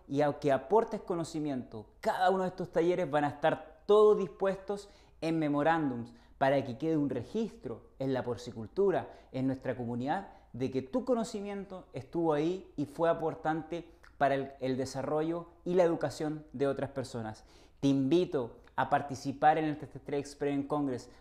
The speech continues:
Vas a tener una agenda académica, empresarial y obviamente también técnica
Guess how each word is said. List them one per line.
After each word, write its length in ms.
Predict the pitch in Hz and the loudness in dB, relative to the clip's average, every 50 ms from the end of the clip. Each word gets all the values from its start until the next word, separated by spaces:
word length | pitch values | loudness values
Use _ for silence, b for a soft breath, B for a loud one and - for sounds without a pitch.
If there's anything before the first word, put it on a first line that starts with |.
| B B - | B B 2
Vas 180 | 147 151 151 | 2 4 4
a 80 | 165 135 | -2 -4
tener 240 | 143 143 147 156 160 | -2 -2 0 0 0
una 120 | 160 156 | 0 -2
agenda 340 | - - - 160 160 156 151 | -2 -2 -4 -4 -2 -2 -2
académica, 640 | 143 135 147 139 143 151 160 165 156 - 170 170 - - - | -2 0 0 0 0 -2 -2 -4 -2 0 -2 -2 -2 -4 -2
empresarial 840 | 190 190 190 185 185 185 170 156 - 165 151 160 175 175 190 190 185 - - b b b b b b b b _ - _ | 0 0 0 0 -2 -4 -4 -2 -2 -4 -2 0 0 0 0 0 -4 -8 -16 b b b b b b b b _ -8 _
y 220 | 160 147 147 - - | 0 0 0 4 6
obviamente 540 | - 180 185 185 175 175 175 180 170 165 139 | 8 8 8 8 6 4 0 -2 -4 -4 -2
también 260 | 139 151 156 170 156 | -2 -2 -2 -2 -4
técnica 640 | - - 170 165 185 190 196 185 165 196 190 190 | 0 2 2 2 2 -2 -4 -4 -6 -6 -6 -8